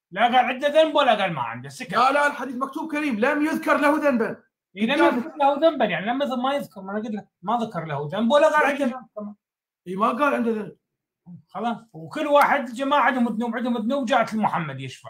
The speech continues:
Speaker 1: إيش معنى محمد يشفع
Speaker 2: نص
Speaker 1: لهم؟
Speaker 2: كريم، أتوا إلى آدم فقال: "إني أغ-، خرجت من الجنة". أتوا نوح قال كذا، أتوا إلى موسى قال: "قتلت نفسًا".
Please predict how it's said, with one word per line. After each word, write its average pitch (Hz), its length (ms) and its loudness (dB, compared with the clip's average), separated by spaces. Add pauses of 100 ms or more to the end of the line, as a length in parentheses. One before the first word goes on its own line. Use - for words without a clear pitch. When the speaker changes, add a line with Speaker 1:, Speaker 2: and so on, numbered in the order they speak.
(120)
Speaker 1:
إيش - 140 -12
معنى 285 280 2
محمد 214 400 -2
يشفع 302 360 -4
Speaker 2:
نص 302 100 0
Speaker 1:
لهم؟ 208 280 -2
Speaker 2:
كريم، 240 500 -2 (260)
أتوا 262 260 -2
إلى 262 120 0
آدم 254 440 4
فقال: 247 400 0
"إني 254 260 0
أغ-، 240 340 0
خرجت 247 360 -2
من 247 140 -2
الجنة". 226 440 0
أتوا 247 260 0
نوح 247 340 0 (340)
قال 233 220 2
كذا، 233 380 2
أتوا 247 240 0
إلى 247 140 4
موسى 254 240 0
قال: 247 240 -2
"قتلت 254 360 -4
نفسًا". 247 500 -4